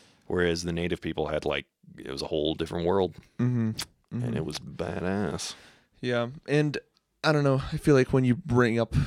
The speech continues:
Speaker 2: colonialism in general, I feel like so much about that culture is really just about take, take, take, and, uh,
Speaker 1: Take your booty.
Speaker 2: be, be greedy and gluttonous
Speaker 1: Take
Speaker 2: rather
Speaker 1: your
Speaker 2: than
Speaker 1: booty.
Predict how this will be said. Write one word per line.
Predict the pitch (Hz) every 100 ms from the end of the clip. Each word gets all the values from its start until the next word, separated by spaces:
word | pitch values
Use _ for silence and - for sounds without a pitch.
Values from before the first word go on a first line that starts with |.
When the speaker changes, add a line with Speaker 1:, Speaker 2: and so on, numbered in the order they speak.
| - -
Speaker 2:
colonialism | - 123 113 110 113 113
in |
general, | 110 107 107 107
I |
feel | - 113
like | 107 -
so | - - 120
much | 117 110 - - -
about | 110 110 104
that | - 90
culture | - 113 - 110 107
is | 101 - -
really | 117 107 107
just | 98 110
about | 113 92 - _ _
take, | - 117 -
take, | 113 -
take, | 131 113 - - - - - _ _ _
and, | 110 113 107 - - - - - -
uh, | - 64 - - - -
Speaker 1:
Take | 87 85 87
your | 87
booty. | - 95 101 101 101 92 92 - 123
Speaker 2:
be, | 127 120
be | 113 110 -
greedy | 123 123 120 120
and | 117
gluttonous | 117 113 113 117 -
Speaker 1:
Take | - 113
Speaker 2:
rather | 113
Speaker 1:
your | 110 110
Speaker 2:
than | 107
Speaker 1:
booty. | 117 117 123 127 113 107